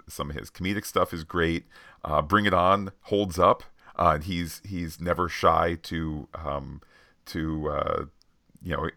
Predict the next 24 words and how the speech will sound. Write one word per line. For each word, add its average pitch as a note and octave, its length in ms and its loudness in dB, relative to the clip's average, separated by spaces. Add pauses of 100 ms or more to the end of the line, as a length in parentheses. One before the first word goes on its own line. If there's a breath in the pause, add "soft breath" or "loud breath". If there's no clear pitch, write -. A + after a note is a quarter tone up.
(260 soft breath)
accept - 540 0
the G2+ 80 -8
fact G2+ 280 4
that G2 60 -4
he's G2 120 -2
the E2+ 80 -6
director F2+ 360 2
of D#2+ 120 -4
Bring F2 140 2
It E2 60 -4
On, F2 240 0
the D#2+ 60 -8
cheerleading F#2+ 420 -2
movie, G2+ 280 0
as D#2+ 100 -2
much D#2 200 -8
as E2 140 -2
it D2+ 80 -8
is, D#2+ 200 -2
you D#2+ 60 -6
know, C#2 100 -6
cool F#2+ 240 -2
Marvel E2 320 -2
stuff. G2+ 420 0